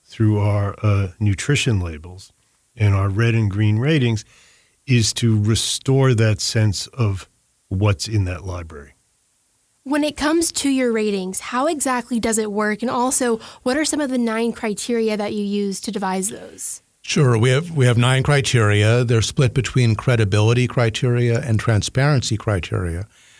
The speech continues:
Speaker 3: The main thing about them is they are standard journalistic criteria. So no practicing journalist objects to any ni-, of the nine. They're very standard. One would be repeatedly publishes, publishes false information,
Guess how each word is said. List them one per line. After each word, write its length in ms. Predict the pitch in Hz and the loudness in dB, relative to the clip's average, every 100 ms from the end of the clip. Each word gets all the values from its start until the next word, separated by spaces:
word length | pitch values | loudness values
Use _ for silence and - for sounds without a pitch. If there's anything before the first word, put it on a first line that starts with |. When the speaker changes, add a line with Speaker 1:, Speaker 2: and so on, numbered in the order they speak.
| _ | _
Speaker 3:
The 80 | - | 2
main 320 | 131 147 190 | 4 4 4
thing 160 | 160 120 | 2 2
about 360 | 101 107 151 151 | 2 2 2 2
them 200 | 110 104 | 2 4
is 200 | 107 98 | 2 2
they 120 | 110 | 2
are 100 | 101 | 2
standard 640 | - 123 110 107 107 95 | 0 0 0 2 0 0
journalistic 640 | 104 95 92 90 - 95 - _ _ - | -2 -2 -2 -4 -6 -8 -10 _ _ -6
criteria. 540 | 110 87 104 82 82 - _ _ _ _ _ | -6 -4 -6 -8 -12 -18 _ _ _ _ _
So 300 | - 117 101 | -2 0 2
no 240 | 101 123 | 2 2
practicing 640 | 123 120 104 - 98 107 101 | 2 0 0 -2 -2 0 0
journalist 640 | 104 104 101 98 98 - - _ _ _ | 0 0 0 -2 -4 -8 -14 _ _ _
objects 420 | 117 101 107 104 - | -4 0 0 0 -2
to 100 | 107 | -2
any 220 | 107 98 | 2 2
ni-, 320 | 92 95 107 | 0 -2 -2
of 140 | 110 95 | -2 0
the 100 | 101 | 0
nine. 400 | 98 95 104 104 | 2 2 2 2
They're 120 | 98 | 2
very 220 | 95 101 | 0 0
standard. 640 | 95 - 101 101 104 101 - _ _ _ _ - | -2 -2 0 0 0 -2 -6 _ _ _ _ -2
One 300 | 110 107 104 | 2 4 4
would 200 | 101 90 | 2 2
be 400 | 104 101 101 101 | 2 2 2 0
repeatedly 560 | 113 104 127 110 110 | -2 -2 0 2 2
publishes, 600 | 101 101 95 95 104 101 | 0 -2 -2 -4 -4 -6
publishes 520 | - 113 104 95 104 | -4 -2 0 0 -2
false 280 | - 104 90 | -2 -2 -2
information, 800 | 98 - 101 127 120 - 113 110 | -2 -2 0 0 0 0 -2 -2